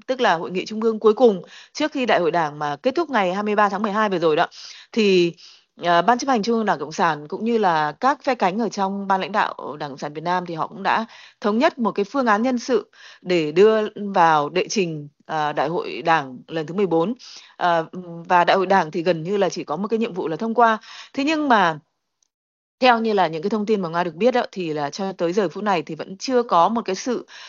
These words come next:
ờ, an bài, ờ, một trăm phần trăm giữa các bên. Và vẫn có những cái nhen nhóm, những cái sự, ờ, gọi là đấu tranh thương lượng ở đằng sau hội trường, ờ, đằng sau hội trường ạ.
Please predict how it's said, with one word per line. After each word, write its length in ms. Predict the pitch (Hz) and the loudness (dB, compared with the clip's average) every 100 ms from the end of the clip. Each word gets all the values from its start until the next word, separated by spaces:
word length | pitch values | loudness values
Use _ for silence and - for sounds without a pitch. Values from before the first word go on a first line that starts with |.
| - | -14
ờ, 220 | - 165 165 | -2 0 2
an 260 | 214 220 202 | 0 0 2
bài, 520 | 185 175 165 147 143 - | 4 4 2 -2 -6 -12
ờ, 280 | - 160 151 | -6 -4 -4
một 160 | 151 | -4
trăm 160 | 160 240 | 0 2
phần 100 | 208 | 2
trăm 260 | 214 208 196 | 0 -2 -2
giữa 180 | 185 - | -4 -2
các 160 | 247 | 2
bên. 180 | 220 226 - - - | 4 4 0 -18 0
Và 100 | 180 | 2
vẫn 260 | 190 254 254 | 2 -2 4
có 280 | 220 220 | 6 6
những 160 | 277 233 | 2 -2
cái 140 | 262 | -2
nhen 240 | 254 254 240 | 0 0 2
nhóm, 300 | 208 185 240 - - - | 4 2 0 -8 -18 -10
những 120 | 208 | -4
cái 100 | 240 | -2
sự, 400 | 240 269 - - | -2 -4 -4 -6
ờ, 360 | 165 156 147 147 - 156 151 | -4 -2 -2 -4 -10 -16 -4
gọi 220 | 165 - | 0 0
là 120 | 160 | -2
đấu 180 | 151 160 | -2 -2
tranh 220 | 175 233 | 0 -2
thương 200 | 226 233 | 0 0
lượng 240 | 220 196 - _ - | 2 2 0 _ -6
ở 340 | 170 147 143 | -4 -2 -4
đằng 180 | 139 151 | -6 -4
sau 160 | 190 | -2
hội 100 | 196 190 | -2 -2
trường, 280 | 180 151 147 _ - - _ | -6 -6 -10 _ -20 -20 _
ờ, 140 | 156 | -6
đằng 100 | 160 | -6
sau 180 | 147 196 | 0 2
hội 120 | 185 | 2
trường 200 | - 165 | 2 0
ạ. 80 | 147 | 0